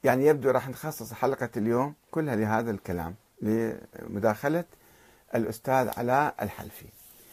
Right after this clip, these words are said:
وفي نقاط كثيرة بحثها. آه، هو دي يقرأ التاريخ من عيون القرن الرابع الهجري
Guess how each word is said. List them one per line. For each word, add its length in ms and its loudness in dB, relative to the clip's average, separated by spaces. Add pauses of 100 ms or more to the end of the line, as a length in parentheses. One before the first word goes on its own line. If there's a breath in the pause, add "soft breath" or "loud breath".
(340 loud breath)
وفي 260 2
نقاط 300 -2
كثيرة 440 0
بحثها. 540 -6 (1080 soft breath)
آه، 580 2
هو 220 4
دي 100 2
يقرأ 240 2
التاريخ 680 -2 (1600 soft breath)
من 380 -2 (720)
عيون 400 4
القرن 360 -2
الرابع 380 0
الهجري 460 -10